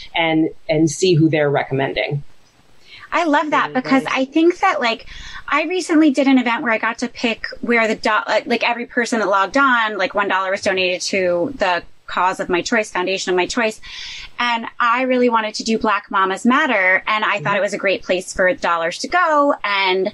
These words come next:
Speaker 2: somebody said to me, they were like, "You know, Heidi, it's, like, a really famous,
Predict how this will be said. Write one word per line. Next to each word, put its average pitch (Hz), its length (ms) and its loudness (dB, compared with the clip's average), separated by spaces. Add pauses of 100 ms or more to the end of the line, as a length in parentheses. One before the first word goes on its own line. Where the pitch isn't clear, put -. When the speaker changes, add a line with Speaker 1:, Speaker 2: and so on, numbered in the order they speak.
(340)
Speaker 2:
somebody 277 400 4
said 269 220 -2
to 294 100 4
me, 277 100 8
they 254 100 4
were 240 80 -2
like, 233 220 -2
"You 254 60 8
know, 254 180 6
Heidi, 208 560 0
it's, 214 160 -4
like, 254 140 -2
a 285 80 4
really 285 260 4
famous, 208 960 -2